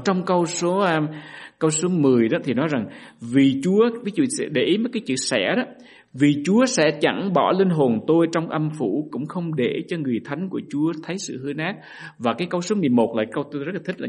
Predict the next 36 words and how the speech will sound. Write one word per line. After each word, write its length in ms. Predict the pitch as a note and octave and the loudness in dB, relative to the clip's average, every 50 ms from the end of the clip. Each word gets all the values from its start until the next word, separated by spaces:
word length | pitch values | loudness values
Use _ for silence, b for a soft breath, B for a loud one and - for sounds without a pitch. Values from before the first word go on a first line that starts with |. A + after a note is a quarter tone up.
| A#2+ | -6
Chúa 80 | - D3 | -6 -6
nói 140 | D3+ E3 D#3+ | -6 -6 -6
thế 80 | D#3 C#3+ | -4 -4
này: 140 | B2 G#2+ G2 - b b b b b b b b b b b _ | -4 -4 -6 -8 b b b b b b b b b b b _
"Chúa 360 | - F3+ G3 A3 A#3 A#3+ B3 A#3+ | 0 2 4 6 6 6 4 4
sẽ 260 | A#3 - - C#3+ C3+ - - - | 2 0 2 2 0 0 0 2
chỉ 360 | C#3+ C3 B2+ - - G#3 - - | 2 2 2 2 0 -2 0 2
cho 80 | F#3+ F3+ F3+ F3+ | 2 2 2 4
tôi 360 | F3 F3 E3+ F3 F3 F3 F3 F3 - D#3 | 4 6 6 6 6 4 4 2 0 0
biết 200 | D#3 G3+ B3+ C4+ - - - - - | 2 2 2 2 0 -6 -14 -8 -2
con 340 | - F#3+ F#3+ F#3+ F#3+ F3+ C#3+ | 0 2 2 2 2 2 4
đường 360 | C3 C3+ B2 A2+ G#2 G#2 G#2 | 4 6 6 6 4 2 -2
sự 300 | - - - - A#2+ G2+ | -4 -6 -6 -6 -6 -6
sống, 440 | - - - C3+ B2+ D3 F3 A3+ A#3+ - B B B B B B B - | -6 -6 -6 -4 -4 -2 -2 -4 -4 -6 B B B B B B B 0
trước 200 | - C#4 D4+ C4 | 2 2 2 4
mặt 160 | D#3 C3+ A#2 G2+ - - - | 4 2 2 0 -4 -8 -4
Chúa 340 | - F3 F#3+ G#3+ A3+ A3+ A3+ A#3 A3+ | -2 0 2 4 2 2 2 -2 -6
có 160 | - G#3 G#3+ | -4 -4 -4
sự 320 | G#3+ - - - A#2+ G#2 G#2 | -4 -4 -4 -4 -4 -4 -4
khoái 340 | - - - - G#3 A3+ C4 | -6 -8 -6 -4 -2 -2 0
lạc 220 | A#3+ E3 A2+ G#2+ - - - | 0 -2 -2 -4 -6 -6 -4
vô 140 | D#3+ D#3 D#3 | -4 -2 0
cùng, 240 | D#3 B2 A2+ A2 G2+ - B B B B B B B B | 0 0 0 0 -2 -6 B B B B B B B B
tại 280 | C3+ A#2+ A2 G2 G2+ A2+ | 0 0 0 0 -2 0
bên 140 | C3 D3+ D#3 D3+ C3 | 0 0 0 0 0
hữu 160 | B2 B2 B2+ C3 - | -2 -2 -2 -2 -2
Chúa 340 | D#3 C#3+ D3+ E3+ F#3 G3 G3 G3+ G3 | 0 2 2 4 2 2 0 -2 -6
có 200 | - D#3+ E3 F3 E3 | -6 -6 -4 -4 -2
điều 280 | D3+ A#2 G#2 G2 G2 G2+ F#2+ F#2 F#2+ A2+ A#2 | -2 0 0 0 -2 -4 -8 -12 -12 -8 -2
vui 160 | C3 D3+ D#3 D3 D3+ - - | 0 2 2 2 0 -4 -6
sướng 300 | C3+ C3 C3 C3+ D3+ F3 D#3+ D3+ | -6 -4 -4 -4 -6 -6 -4 -2
vô 160 | C3+ B2+ A2+ - | -2 -2 -2 -4
cùng." 240 | G#2+ G2 F#2+ F2+ F2 _ _ _ _ b b b b b b b b b b b b b b b | -8 -10 -10 -10 -14 _ _ _ _ b b b b b b b b b b b b b b b
Cái 100 | F3+ F3 | -6 -2
câu 140 | - G3 F#3+ | 0 0 0
số 220 | F#3+ - - A#3 | 0 0 0 2